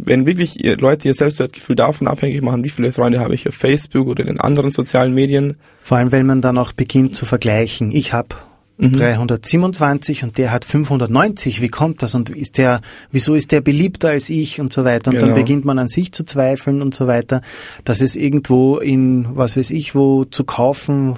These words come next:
Speaker 2: Facebook-Freundschaften oder Likes gibt, über das redet man gar nicht, wird auch teilweise eben von sozusagen Otto-Normalverbrauchern verwendet, um einfach, äh, den Selbstwert zu steigern im Vergleich zu anderen Leuten. Also die
Speaker 1: Mhm.
Speaker 2: größten Kunden sind nicht irgendwelche prominenten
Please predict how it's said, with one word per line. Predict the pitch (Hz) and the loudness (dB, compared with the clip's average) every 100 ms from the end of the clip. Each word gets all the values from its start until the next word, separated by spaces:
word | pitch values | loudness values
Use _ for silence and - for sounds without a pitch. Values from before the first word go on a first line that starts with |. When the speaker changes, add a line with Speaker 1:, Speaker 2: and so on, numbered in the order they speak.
| - | -10
Speaker 2:
Facebook-Freundschaften | - 131 131 - 139 - 123 127 - 120 - 143 | -2 0 0 -2 -6 -2 -2 0 -4 -8 -4 -4
oder | 127 | 0
Likes | 120 120 127 - - | 0 0 -2 -8 -8
gibt, | - 135 - - | -2 -2 -2 -12
über | - 139 127 | -6 -2 0
das | 123 110 | -2 2
redet | 123 156 165 | 2 2 -2
man | 160 | 0
gar | 143 135 | 0 2
nicht, | 143 - - - - - | -2 -6 -18 -20 -20 -4
wird | 131 143 147 | 2 2 4
auch | 151 185 - 170 143 | 2 0 -6 -8 0
teilweise | 139 156 165 147 156 151 - - _ _ - - | 0 4 2 4 0 0 -10 -20 _ _ -8 2
eben | 151 147 | 4 4
von | - 143 143 135 | 2 2 2 -4
sozusagen | 131 131 123 127 123 | -8 -8 -4 -2 -2
Otto-Normalverbrauchern | - 127 139 135 123 113 127 147 131 131 - 139 | -4 -2 2 2 2 0 -2 -2 0 0 0 -2
verwendet, | 131 120 156 196 165 165 | 0 2 2 2 0 0
um | 117 | -4
einfach, | 131 - 143 143 - 120 131 127 | -4 -4 -4 -4 -12 -12 -10 -6
äh, | |
den | 127 117 | -6 0
Selbstwert | 160 190 - 131 | -2 0 -2 -2
zu | - 139 | -2 -2
steigern | 123 113 123 135 | 0 0 0 0
im | 131 | -2
Vergleich | 135 131 120 117 | -4 -2 -2 -2
zu | - 127 | -8 -6
anderen | 131 123 | -4 0
Leuten. | 120 131 - | 0 0 0
Also | 113 117 107 - - - | -4 -2 -6 -14 -16 -2
die | 131 | 2
Speaker 1:
Mhm. | |
Speaker 2:
größten | 131 143 147 151 | 4 2 0 -2
Kunden | - 156 160 147 | 0 0 0 -2
sind | 151 147 151 | 0 0 0
nicht | 139 - | -2 -2
irgendwelche | 139 135 135 127 - 127 127 120 | -4 -2 -2 -2 0 0 0 -4
prominenten | - 123 120 113 123 135 - 139 135 | -2 0 0 0 -2 -4 -4 0 0